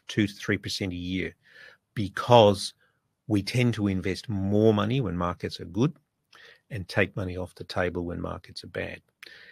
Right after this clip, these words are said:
Not necessarily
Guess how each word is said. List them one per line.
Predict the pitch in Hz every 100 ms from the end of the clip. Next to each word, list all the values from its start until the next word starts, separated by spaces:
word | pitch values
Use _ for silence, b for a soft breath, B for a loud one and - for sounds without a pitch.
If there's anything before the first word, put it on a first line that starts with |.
| B B _ 175
Not | 185 202 196 - _
necessarily | 143 127 135 - 123 - 117 104 101 101 95 90